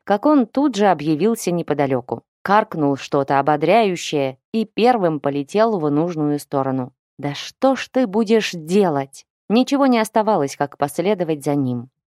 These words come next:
Волнение и нарастающее предчувствие неминуемой гибели становились всё сильнее. Я через силу заставляла себя махать крыльями, продвигаясь, будто сквозь толщу воды.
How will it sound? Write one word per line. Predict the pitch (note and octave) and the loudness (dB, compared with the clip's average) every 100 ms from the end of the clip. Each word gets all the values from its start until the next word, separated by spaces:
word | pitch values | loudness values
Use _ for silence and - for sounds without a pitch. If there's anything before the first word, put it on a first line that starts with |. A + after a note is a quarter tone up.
| _ | _
Волнение | D3+ E3+ F3 G#3 A#3 F3 C#3+ - | 0 2 2 2 2 2 0 -2
и | G3+ | -2
нарастающее | G3 F#3 F#3 - G#3 F3+ D#3 - C#3+ | 0 2 0 0 0 0 -4 -2 -2
предчувствие | D#3 E3 - A3+ G3+ - D3 | -2 -8 -4 -4 -2 -2 0
неминуемой | D#3+ F#3 G#3 A#3 A#3+ G#3+ G3 E3+ | 2 2 4 4 2 2 0 -2
гибели | D3 A3+ B3+ F#3 C#3 B2+ _ | -2 0 2 0 -2 -4 _
становились | - - G#3+ A3+ B3+ A3+ - - | -8 -2 0 2 0 0 -4 -12
всё | - F#3 | -4 -2
сильнее. | - E3 D3 C3 B2 B2 _ _ | 0 0 0 0 -4 -8 _ _
Я | - F#3 B3 | -4 0 0
через | B3 B3 B3 | 2 0 0
силу | - - G3+ D3+ D3 | -2 -2 0 0 0
заставляла | D3+ - F3 E3+ G#3 F#3 | -2 -2 -2 2 2 2
себя | D3+ D#3+ D#3 D3+ | 0 -2 0 0
махать | D#3 - F3 | 0 0 -2
крыльями, | - F3 E3 D3 C#3 B2+ C#3 - | -4 -4 -4 -4 -4 -4 -6 -4
продвигаясь, | E3+ D#3+ F3 E3 F#3 D3 C3 - | -2 -2 -2 0 0 0 -4 -8
будто | D3+ F3+ F3 | -10 -2 -2
сквозь | - F3 G3 G3+ - | -2 -2 -2 -2 -2
толщу | G#3 A3 A3+ - G3+ | 0 2 0 0 2
воды. | F#3+ D#3 C3+ A#2+ | 2 0 -2 -4